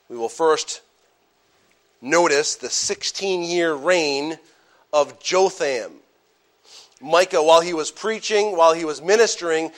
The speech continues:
th-, he had a contemporary. His name is Isaiah. He had another contemporary.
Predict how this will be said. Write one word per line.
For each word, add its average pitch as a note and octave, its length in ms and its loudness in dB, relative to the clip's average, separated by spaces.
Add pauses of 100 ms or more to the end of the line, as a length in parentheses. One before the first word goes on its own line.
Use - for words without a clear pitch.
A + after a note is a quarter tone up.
(260)
th-, F3 220 -14
he F#3+ 60 0
had G3+ 120 4
a - 40 -2
contemporary. F3 840 -2 (880)
His C#3+ 180 -10
name F3 200 -2
is E3 140 -4
Isaiah. D#3 680 2 (1080)
He D#3+ 80 -8
had F#3 120 4
another G#3+ 320 2
contemporary. D3 920 -2